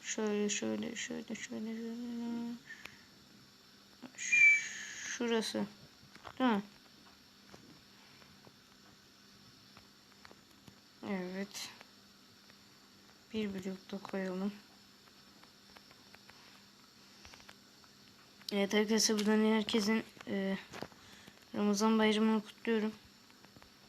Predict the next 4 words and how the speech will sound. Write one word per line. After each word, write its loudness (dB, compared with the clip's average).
E, 0
oruç 4
tutanlar 4
beğensin. 6